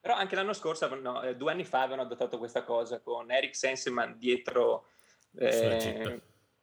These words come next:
Speaker 1: sulla Jeep.
Speaker 2: Che gli dava gli split.
Speaker 1: <laughs>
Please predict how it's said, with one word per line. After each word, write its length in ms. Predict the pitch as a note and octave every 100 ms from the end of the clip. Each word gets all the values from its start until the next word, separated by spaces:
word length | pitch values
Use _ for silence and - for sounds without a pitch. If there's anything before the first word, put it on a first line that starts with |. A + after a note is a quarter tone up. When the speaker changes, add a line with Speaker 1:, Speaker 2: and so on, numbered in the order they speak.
| _ _ -
Speaker 1:
sulla 300 | - F#3+ D#3
Jeep. 580 | - E3 F3+ - - -
Speaker 2:
Che 120 | A#2+
gli 120 | A2
dava 180 | G#2 G#2+
gli 100 | G2+
split. 500 | G2+ - G#2+ F#2 - G#2 - - _ _ _ _ _ _ _
Speaker 1:
<laughs> 420 | B3+ C#4+ B3 -